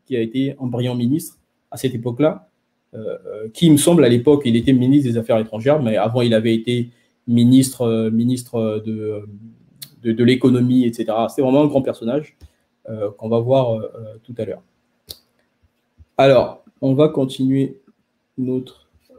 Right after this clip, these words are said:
euh, présentation. Alors, euh, maintenant, on arrive à, euh, donc tout à l'heure, on a vu,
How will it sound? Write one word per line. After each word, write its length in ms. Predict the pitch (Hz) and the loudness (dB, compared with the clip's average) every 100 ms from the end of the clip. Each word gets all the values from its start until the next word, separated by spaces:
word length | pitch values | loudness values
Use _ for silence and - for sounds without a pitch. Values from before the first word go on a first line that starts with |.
| - | -12
euh, 260 | 123 90 - - _ _ _ _ _ _ _ _ _ | -6 -6 -8 -14 _ _ _ _ _ _ _ _ _
présentation. 960 | - 135 120 120 117 - 147 165 175 - _ _ _ _ _ _ _ - - _ _ _ _ _ _ - | -10 -8 -6 -4 -6 0 0 0 -2 -10 _ _ _ _ _ _ _ -20 -20 _ _ _ _ _ _ 2
Alors, 480 | 165 151 117 - _ _ - | 6 6 4 -4 _ _ 0
euh, 640 | 139 143 139 139 139 135 - - _ _ _ _ _ _ _ _ _ _ _ _ _ _ _ _ | 6 8 8 8 8 4 0 -14 _ _ _ _ _ _ _ _ _ _ _ _ _ _ _ _
maintenant, 400 | 143 143 185 226 | -2 0 2 2
on 180 | 170 147 | 2 0
arrive 480 | 135 139 190 185 - | 0 0 -2 -4 -6
à, 480 | 139 143 165 160 - _ - | -2 2 2 0 -8 _ -8
euh, 460 | 139 131 127 127 123 - _ _ _ _ _ _ _ _ _ _ _ _ - | -4 -4 -4 -6 -8 -14 _ _ _ _ _ _ _ _ _ _ _ _ -4
donc 160 | 147 | -2
tout 100 | 190 185 | 2 4
à 80 | |
l'heure, 220 | 165 202 165 | 6 4 4
on 100 | 151 | 2
a 80 | 135 | 2
vu, 460 | 135 180 196 - | 0 0 0 -4